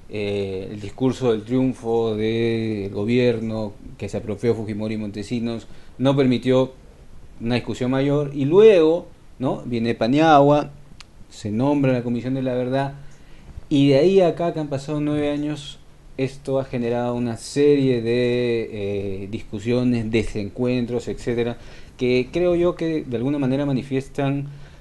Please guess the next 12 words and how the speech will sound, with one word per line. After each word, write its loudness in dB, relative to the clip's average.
eh, -2
por 6
un 8
lado, 10
bueno, 6
que -4
hay 4
diversas 6
interpretaciones, 0
que -8
finalmente -6
cada -6